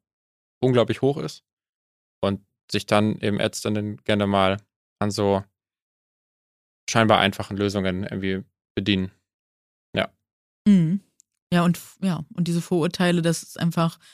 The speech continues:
Speaker 2: so gängig, weil das so tief drin ist, ne? Und dann,
Speaker 1: Mhm.
Speaker 2: da ist aber auch bei diesen Vorurteilen gegenüber mehrgewichtigen Menschen ist ja auch dieses, äh, Selbstschuld, das hatten wir eben auch schon,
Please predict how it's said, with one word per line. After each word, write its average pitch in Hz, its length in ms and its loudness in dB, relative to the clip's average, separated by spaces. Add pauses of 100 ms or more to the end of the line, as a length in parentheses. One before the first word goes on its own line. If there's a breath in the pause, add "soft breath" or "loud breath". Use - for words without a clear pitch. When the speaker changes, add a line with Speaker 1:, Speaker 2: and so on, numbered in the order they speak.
(100)
Speaker 2:
so 175 140 -2
gängig, 180 400 4
weil 160 80 2
das 165 140 2
so 170 80 -2
tief - 260 -4
drin 190 220 0
ist, 151 260 -4
ne? 175 180 0
Und 175 220 0
dann, 165 260 2
Speaker 1:
Mhm. 110 320 0
Speaker 2:
da 170 80 2
ist 180 140 2
aber 170 160 2
auch 170 100 0
bei 175 140 0
diesen 165 180 0
Vorurteilen 175 460 0
gegenüber 160 560 -2
mehrgewichtigen 170 540 0
Menschen 165 240 2
ist 175 100 0
ja - 80 2
auch 165 80 0
dieses, 165 460 2
äh, 156 360 2
Selbstschuld, 185 540 2
das - 80 -12
hatten - 160 -4
wir 151 140 2
eben 160 160 0
auch 175 100 2
schon, 170 240 -2